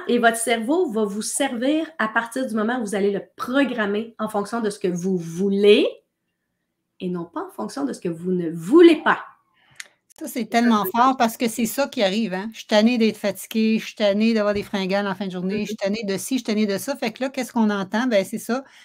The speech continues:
Speaker 2: Quand on dit l'électricité, ça en va juste dans ces
Speaker 1: Oui.
Speaker 2: émotions-là. Fait que c'est ça que notre cerveau, il dit, « Ah, ben, t'as l'air à trouver ça important ou t'as l'air à mettre de l'emphase là-dessus, c'est ça que je te redonne. »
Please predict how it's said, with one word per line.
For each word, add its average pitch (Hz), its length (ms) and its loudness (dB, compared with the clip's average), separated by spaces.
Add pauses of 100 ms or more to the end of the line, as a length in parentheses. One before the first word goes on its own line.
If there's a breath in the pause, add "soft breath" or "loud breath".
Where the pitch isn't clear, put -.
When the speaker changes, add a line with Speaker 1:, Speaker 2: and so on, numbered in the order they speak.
(140 soft breath)
Speaker 2:
Quand 226 260 4
on 220 40 6
dit 208 140 0
l'électricité, 240 680 0
ça 262 100 -2
en 220 80 2
va 208 120 0
juste 226 260 -2
dans 196 180 -2
ces 196 420 -4 (440 soft breath)
Speaker 1:
Oui. 202 100 2
Speaker 2:
émotions-là. 208 640 2
Fait 226 160 -4
que - 40 -14
c'est 220 180 -2
ça 240 180 -6
que - 80 -14
notre 208 180 2
cerveau, 214 360 2
il 220 60 2
dit, « 190 140 0
Ah, 339 140 4
ben, 190 240 2
t'as 190 180 0
l'air 269 240 4
à 226 80 4
trouver 226 280 -2
ça 233 120 -2
important 285 640 -2
ou 254 60 -2
t'as 226 160 0
l'air 233 180 0
à 233 60 2
mettre 226 200 2
de 208 40 -2
l'emphase 220 380 0
là-dessus, 220 320 -2
c'est 277 120 -6
ça 269 140 -6
que 254 140 -6
je - 160 -10
te - 80 -4
redonne. » 208 760 0